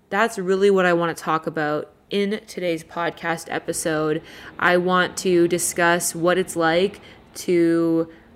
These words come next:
really have a huge success on YouTube and then realize that you're not in love with making the same content anymore, or think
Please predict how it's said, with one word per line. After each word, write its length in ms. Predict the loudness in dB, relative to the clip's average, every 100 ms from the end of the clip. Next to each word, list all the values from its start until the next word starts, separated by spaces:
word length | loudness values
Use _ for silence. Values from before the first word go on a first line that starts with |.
| _
really 500 | -10 -2 0 2 2
have 200 | 2 0
a 40 | -2
huge 240 | -2 -4
success 540 | -4 -8 -4 -4 -2 -4
on 180 | -6
YouTube 680 | -6 -8 -4 0 2 2 -2 -6
and 200 | -4 -4
then 180 | -4
realize 540 | -4 -2 0 0 -2 -2
that 280 | -4 -4 -10 -20 -18 -8
you're 120 | -2
not 180 | 0 2
in 100 | 2
love 200 | 0 -2
with 160 | -4
making 280 | -2 -2 -4
the 80 | -6
same 240 | -6 -8
content 380 | -4 -4 -2 -4
anymore, 460 | -4 -2 -2 -2 -2
or 180 | -2 -2
think 540 | -2 -2 -2 -4